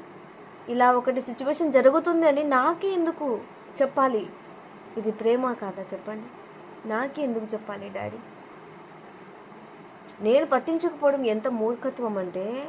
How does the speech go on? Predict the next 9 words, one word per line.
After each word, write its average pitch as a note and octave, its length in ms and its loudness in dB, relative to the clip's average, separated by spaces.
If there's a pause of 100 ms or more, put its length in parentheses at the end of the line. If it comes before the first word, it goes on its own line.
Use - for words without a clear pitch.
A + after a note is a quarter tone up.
నాకు A3 340 -6
ఇంకా A3+ 480 -2 (240)
తలుచుకుంటే C4 960 -8 (100)
చెప్పలేనంత A3 1120 -8 (140)
బాధ, A3 720 0 (800)
కడుపులో A#3+ 420 -2
ఆవాలు C4 480 2
వేసినట్లు B3 480 -8
ఉంటుంది. G#2 280 -10